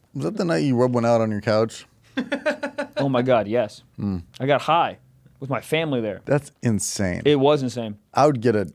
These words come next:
Speaker 1: Airbnb before I did that. That's crazy.
Speaker 2: It, it, it was pretty nuts. It was, it was, you know what it was? It was reckless.
Speaker 1: <laughs>
Speaker 2: It was just reckless. We don't
Speaker 1: Well,
Speaker 2: need to
Speaker 1: it
Speaker 2: do
Speaker 1: was,
Speaker 2: that.
Speaker 1: I mean, that's home ownership right there.
Speaker 2: Yeah.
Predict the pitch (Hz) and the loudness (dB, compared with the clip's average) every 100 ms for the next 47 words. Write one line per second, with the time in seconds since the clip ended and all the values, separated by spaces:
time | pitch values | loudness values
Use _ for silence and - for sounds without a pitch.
0 | - 120 117 113 101 117 113 98 95 92 | -2 2 4 4 4 4 2 2 0 0
1 | 82 80 80 76 - 123 - - 113 98 | 0 -2 -4 -4 -2 -2 -2 -4 0 0
2 | 85 82 185 190 180 175 170 156 147 139 | -2 0 4 6 4 4 4 2 2 0
3 | 117 104 - 190 190 185 247 226 - - | 0 -4 0 0 0 0 2 2 -2 -14
4 | _ 190 190 214 269 254 208 214 214 160 | _ -14 0 4 6 4 4 4 4 2
5 | 185 165 131 131 123 - 107 - - - | 2 2 2 4 2 0 -12 -14 -18 -20
6 | _ _ _ - - 160 220 156 214 247 | _ _ _ -4 -2 -2 -2 0 2 4
7 | 214 254 - 123 127 - - 98 - 160 | 4 2 -2 -2 -2 -2 -8 -8 -4 4
8 | 175 208 208 208 185 123 160 160 180 190 | 6 6 6 6 4 4 4 2 2 2
9 | 202 185 196 147 127 120 131 110 113 101 | 4 6 6 4 4 2 0 2 0 2
10 | 127 113 151 156 101 85 | 2 4 4 4 0 -6